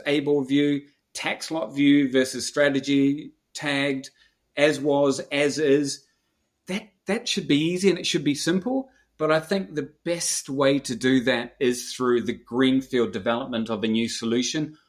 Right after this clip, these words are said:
rather than trying to kind of brutally twist an A ball into an eyeball, which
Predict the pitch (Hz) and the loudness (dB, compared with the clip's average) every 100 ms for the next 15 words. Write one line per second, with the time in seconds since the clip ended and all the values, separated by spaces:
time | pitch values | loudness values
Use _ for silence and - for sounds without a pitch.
0 | _ 135 143 156 151 139 135 127 - 135 | _ 0 2 2 0 2 4 2 0 -2
1 | 131 127 123 120 120 113 113 135 117 101 | 0 2 0 0 0 0 -2 -6 -6 -4
2 | 127 143 139 131 113 - 143 123 - 110 | 2 2 2 0 -2 -2 -2 -2 -2 -2
3 | 117 113 110 110 110 107 110 110 113 104 | 0 0 0 0 -2 -4 -2 0 0 2
4 | 107 104 127 - - | 2 0 -2 -8 -14